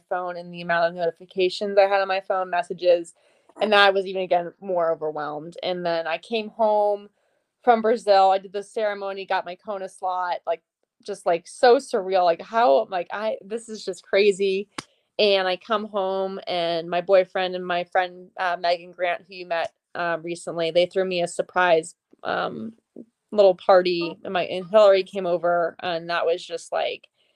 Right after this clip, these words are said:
Speaker 1: it was just so sweet. And that was just, like, embracing that and, like, celebrating with my coach and, like, some of my training partners. Um, just all the work and just time that has gone into this,
Speaker 2: All the
Speaker 1: you
Speaker 2: work.
Speaker 1: know. I think I
Speaker 2: Oh, yeah.
Speaker 1: questioned,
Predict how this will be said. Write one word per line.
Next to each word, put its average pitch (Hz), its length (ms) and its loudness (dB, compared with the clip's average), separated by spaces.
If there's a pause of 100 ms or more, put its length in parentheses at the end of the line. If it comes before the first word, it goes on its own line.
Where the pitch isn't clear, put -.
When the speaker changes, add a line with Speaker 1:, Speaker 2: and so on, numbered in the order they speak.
(440)
Speaker 1:
it 277 140 8
was 277 100 -2
just 269 160 -18
so 233 160 0
sweet. 175 440 -14 (120)
And 190 220 -8
that 180 220 -2
was 185 200 -8
just, 180 180 -12
like, 170 160 -6
embracing 180 640 -8
that 160 420 -6
and, 175 140 -20
like, 139 280 -10
celebrating 185 500 2
with 170 140 -12
my 170 100 -8
coach 180 420 -2
and, 170 100 -16
like, 160 140 -14
some 180 120 -12
of 170 60 -10
my 170 120 -8
training 165 340 -10
partners. 160 640 -2 (540)
Um, 151 600 -2
just - 280 0
all 240 240 8
the 202 100 -4
work 160 440 -6 (140)
and 170 220 -14
just - 600 -8
time 180 520 -4
that 147 120 -4
has 160 200 -10
gone 160 200 -4
into 143 260 -14
this, - 400 -10 (260)
Speaker 2:
All 180 160 -18
the 165 80 -18
Speaker 1:
you 165 100 -6
Speaker 2:
work. - 20 -6
Speaker 1:
know. 139 160 -10 (600)
I 269 60 -16
think 302 240 -18
I 269 160 -6
Speaker 2:
Oh, 185 60 -8
yeah. 180 60 -8
Speaker 1:
questioned, 240 680 -10